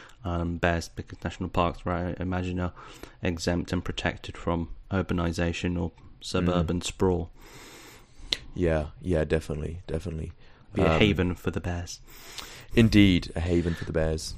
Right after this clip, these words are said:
Speaker 2: Yeah, the, the national park system, provincial park system is great in preserving that, but obviously, you know, bears will go beyond that. Um,
Speaker 1: Yep, that's very
Speaker 2: so
Speaker 1: true. Mm-hmm.
Speaker 2: it's a constant sort of tug of war,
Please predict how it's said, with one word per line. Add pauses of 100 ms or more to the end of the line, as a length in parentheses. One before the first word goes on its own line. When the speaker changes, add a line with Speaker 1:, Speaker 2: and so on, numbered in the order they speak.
(540)
Speaker 2:
Yeah,
the,
the
national
park
system,
provincial
park
system
is
great
in (580)
preserving
that,
but
obviously,
you
know,
bears
will
go
beyond
that. (580)
Um,
Speaker 1:
Yep,
that's
very
Speaker 2:
so
Speaker 1:
true. (180)
Mm-hmm. (520)
Speaker 2:
it's
a
constant
sort
of
tug
of
war,